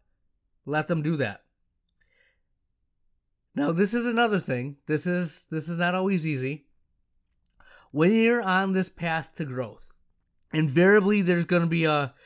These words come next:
turning point where your culture is gonna shift. It's gonna change. What you were the past ten years is not what you're gonna be the next ten years, right? Well, that being said, some of the staff,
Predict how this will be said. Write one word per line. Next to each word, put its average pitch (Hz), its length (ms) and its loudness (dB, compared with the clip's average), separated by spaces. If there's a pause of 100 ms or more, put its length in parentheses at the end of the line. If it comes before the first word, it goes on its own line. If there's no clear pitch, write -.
(240)
turning 175 320 0
point 143 300 -6
where 147 120 0
your 165 220 0
culture 170 420 -6
is 151 80 -8
gonna 139 200 -4
shift. - 420 -8 (280)
It's 131 120 -14
gonna 165 200 0
change. 127 480 -6 (480)
What 175 360 0
you 220 200 0
were 160 560 0 (640)
the 151 80 -4
past 175 480 -4 (300)
ten 160 220 -6
years 131 420 -8 (560)
is 139 160 -4
not 170 280 0
what 175 100 0
you're 160 100 -2
gonna 151 140 -2
be 147 160 -4
the 139 80 -4
next 135 320 -6
ten 107 140 -10
years, - 320 -20
right? 135 240 -4 (400)
Well, 151 200 -6
that 180 420 -2
being 170 260 0
said, 151 480 -2 (480)
some 196 320 -2
of 302 80 -6
the 370 80 0
staff, 131 760 -8